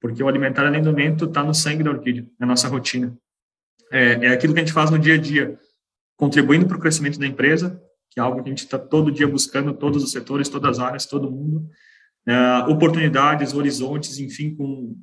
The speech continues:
com desenvolvimento de funcionários, treinamentos, é, é inúmero o que eu posso citar aqui. E usando o exemplo do biscoito, né? Hoje nós temos encargos de liderança dentro do setor,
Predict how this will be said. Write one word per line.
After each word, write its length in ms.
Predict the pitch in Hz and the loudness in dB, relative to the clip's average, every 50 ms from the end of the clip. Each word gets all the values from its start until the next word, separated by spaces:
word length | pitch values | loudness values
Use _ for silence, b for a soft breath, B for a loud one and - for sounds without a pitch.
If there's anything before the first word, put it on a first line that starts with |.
| _ _ | _ _
com 320 | 127 123 123 123 120 110 | -8 -6 -4 -4 -2 -4
desenvolvimento 540 | 120 131 143 139 147 139 139 139 147 143 156 | -4 -4 -4 -4 -2 -2 0 0 0 -2 -2
de 80 | 147 135 | -6 -8
funcionários, 880 | - - 131 123 - 139 123 123 123 131 139 139 135 131 - - - b b b b b b b _ _ _ | -10 -8 -6 -6 -4 -2 0 0 2 0 0 -2 -4 -6 -6 -8 -8 b b b b b b b _ _ _
treinamentos, 1000 | - 139 143 143 135 127 123 127 135 143 143 139 - - 139 127 127 123 - 127 | 2 4 4 6 4 4 4 4 2 2 0 -2 -4 -6 -6 -4 -4 -6 -6 -4
é, 760 | 127 123 123 120 120 123 120 117 117 117 110 78 71 - - _ _ _ _ - - _ | -4 -4 -4 -4 -6 -6 -6 -6 -6 -6 -6 -8 -8 -12 -16 _ _ _ _ -20 -20 _
é 80 | 127 131 | -6 -4
inúmero 800 | 139 143 160 180 180 175 175 170 165 - - 131 135 127 123 120 | 0 2 4 4 4 4 2 2 0 -2 -6 -6 -4 -4 -4 -6
o 60 | 113 | -6
que 100 | - - | -8 -10
eu 60 | 123 | -6
posso 260 | - 147 143 143 - | -2 -2 0 0 0
citar 240 | - - - 143 139 | -2 -2 0 0 0
aqui. 280 | 135 - - 151 180 214 - B B B B B _ _ _ _ | -2 -2 -4 -4 -4 -4 -4 B B B B B _ _ _ _
E 180 | 127 131 135 | -6 0 2
usando 280 | 151 147 143 160 180 185 | 4 4 4 4 4 6
o 40 | 190 | 4
exemplo 400 | 180 156 156 160 180 185 202 175 | 4 4 4 2 2 2 0 0
do 100 | 156 180 | 2 2
biscoito, 540 | 170 185 - - - 156 160 156 156 - 127 | 2 2 0 2 2 2 2 2 0 -2 -4
né? 200 | 123 117 117 120 117 | -6 -6 -6 -8 -2
Hoje 280 | 135 143 165 170 165 | 2 2 2 2 2
nós 180 | 170 170 160 - | -2 -4 -4 -4
temos 340 | - 196 180 160 156 147 135 | -4 -4 -2 -2 -2 -2 -2
encargos 480 | 147 147 - 185 175 - - 160 156 | -4 -4 -2 -2 -2 0 0 -2 -2
de 80 | 151 139 | 0 0
liderança 540 | 139 135 139 135 123 127 135 143 - - 123 | -2 -2 0 0 0 0 0 -2 -4 -4 -4
dentro 340 | 127 131 143 143 - - 135 | -4 -6 -6 -6 -10 -10 -10
do 80 | 131 | -8
setor, 560 | - - - 120 - - 143 165 170 170 - | -6 -6 -6 -6 -2 0 0 0 0 0 -6